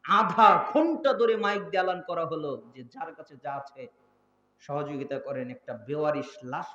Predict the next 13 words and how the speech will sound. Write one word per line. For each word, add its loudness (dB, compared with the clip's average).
পাওয়া -4
গেছে, -12
যার -6
জানাজা -6
করতে -12
হবে, -8
কবর -4
দিতে -10
হবে, -8
কাফন -4
পরাতে -8
হবে, -8
কাপড়ের -8